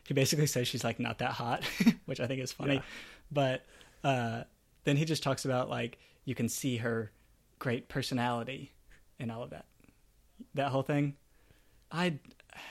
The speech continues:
Speaker 1: I don't know what more I'm gonna say about this. I just don't like when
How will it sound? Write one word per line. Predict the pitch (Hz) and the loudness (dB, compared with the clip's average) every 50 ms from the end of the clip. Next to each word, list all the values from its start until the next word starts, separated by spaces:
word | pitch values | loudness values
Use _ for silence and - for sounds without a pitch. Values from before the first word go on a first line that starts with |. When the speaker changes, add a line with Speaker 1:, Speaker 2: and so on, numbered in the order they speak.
| - - - _ _ _ _ _ _ _ _ _ _ _ _ - | -16 -18 -20 _ _ _ _ _ _ _ _ _ _ _ _ -2
Speaker 1:
I | - 143 | 0 2
don't | 160 180 175 156 | 2 2 4 6
know | 147 143 143 | 6 6 6
what | 143 143 | 4 4
more | 135 120 123 123 | 2 2 2 2
I'm | 123 131 | 4 4
gonna | 131 127 117 | 2 2 0
say | - - 117 120 | 0 -2 -2 0
about | 120 131 135 151 | 0 0 0 0
this. | 151 147 151 147 - - - - - - - - - - - - | 0 0 0 -2 -2 -6 -10 -14 -18 -20 -20 -20 -20 -20 -12 -6
I | - 135 | -4 -2
just | 139 160 147 135 - | 0 0 -2 0 2
don't | 135 127 131 147 - | 2 2 2 2 0
like | 123 117 113 117 123 - - - - - _ _ _ _ _ _ _ _ | 0 0 2 2 0 -2 -4 -12 -20 -20 _ _ _ _ _ _ _ _
when | - 131 120 117 117 117 113 113 110 110 | -4 0 0 2 2 2 2 0 0 -2